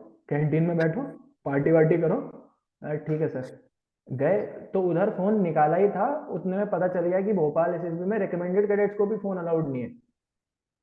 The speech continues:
तो I'm like, "यार, ये क्या हो गया? ये, इन्होंने तो मेरा पूरा Instagram एंगेजमेंट ही खा गए पाँच मिनट में।"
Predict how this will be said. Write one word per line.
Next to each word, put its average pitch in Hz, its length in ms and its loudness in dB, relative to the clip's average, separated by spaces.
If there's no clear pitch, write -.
तो 180 60 -6
I'm 185 140 -4
like, 202 220 -2
"यार, 220 140 0
ये 147 280 0
क्या 165 120 2
हो 175 120 6
गया? 240 240 4
ये, 156 460 0
इन्होंने 160 280 -2
तो 175 100 -2
मेरा 175 180 0
पूरा 170 260 -2
Instagram 170 500 -2
एंगेजमेंट 160 520 0
ही 175 60 0
खा 160 160 0
गए 170 200 4
पाँच 175 180 0
मिनट 170 280 -2
में।" 190 440 -2